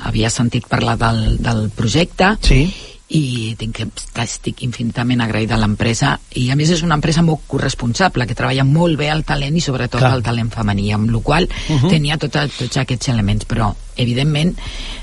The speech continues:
Speaker 1: no em puc quedar només amb, amb una. Ara el vint-i-dos de, de novembre, eh, per exemple, a l'institut, a l'Ítaca, també aniran.
Speaker 2: Sí, això és notícia, he de dir. Compte, explica'ns-ho, perquè això és una de les coses que havien de sortir, ho ha tret la regidora, explica'ns-ho, explica'ns-ho.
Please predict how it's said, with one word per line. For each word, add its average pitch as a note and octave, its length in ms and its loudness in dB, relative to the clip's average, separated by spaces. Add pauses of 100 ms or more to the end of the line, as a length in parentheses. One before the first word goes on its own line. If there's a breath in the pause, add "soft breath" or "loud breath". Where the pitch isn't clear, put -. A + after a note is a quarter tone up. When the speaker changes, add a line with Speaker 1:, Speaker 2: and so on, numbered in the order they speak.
Speaker 1:
no D3+ 140 4
em C#3 80 2
puc D3 180 0
quedar D3+ 260 2
només D3+ 360 0
amb, C3 220 4
amb B2+ 200 2
una. B2+ 380 0
Ara E3 240 8
el E3 120 4
vint-i-dos C#3+ 560 2
de, C#3 560 2 (680 loud breath)
de D3+ 180 4
novembre, E3+ 580 0 (260)
eh, B2+ 360 -2
per B2+ 120 -2
exemple, C3 360 0
a C#3+ 380 -2
l'institut, A2+ 600 -2
a A#2+ 60 2
l'Ítaca, C#3+ 460 0
també C3+ 300 0
aniran. D3 600 4
Speaker 2:
Sí, G3+ 260 4
això F#3+ 200 4
és E3 80 2
notícia, G#3+ 520 0
he D3 60 -2
de D3 100 -2
dir. D3 160 -2 (200)
Compte, A3 280 2
explica'ns-ho, F#3+ 560 0
perquè A#3+ 200 0
això D3 140 -2
és E3 80 -2
una B3+ 160 0
de A#3+ 80 0
les F#3+ 140 -4
coses F3+ 280 -2
que - 80 -4
havien E3+ 260 -2
de F3 100 -2
sortir, E3+ 440 -2
ho F#3+ 220 -2
ha D#3+ 80 0
tret F3 160 -2
la F3 100 -2
regidora, E3+ 460 0
explica'ns-ho, G#3+ 480 -2
explica'ns-ho. D#3+ 540 -4